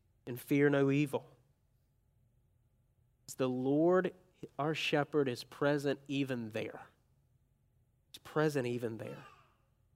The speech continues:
"Your rod and your staff, they comfort me. You prepare a table before me in the presence of my enemies.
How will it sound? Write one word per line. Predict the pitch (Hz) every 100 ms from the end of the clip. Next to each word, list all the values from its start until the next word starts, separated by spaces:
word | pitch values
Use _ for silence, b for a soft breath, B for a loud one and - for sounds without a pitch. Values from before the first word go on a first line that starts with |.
| _ _ _ _ _ _ _ _ _ _ _ _ _ _ _
"Your | 135 123
rod | 127 135 143 135
and | 123
your | 120
staff, | - 139 123 117 - - _ _ _ _ _ _ _ -
they |
comfort | 127 - 131 - 127
me. | 123 135 _ _ _ _ _ _ _ _ _ _ _ _ _ _ _ _ _ _ _ -
You |
prepare | 151 143 - 151 151
a |
table | - 151 151 147
before | 131 127 131
me | 127
in | 123
the | 120
presence | 120 143 139 147 151 - - - _ _ _ _ _ _ _ _ _ - -
of | 123
my | 127 123
enemies. | 120 123 113 123 120 -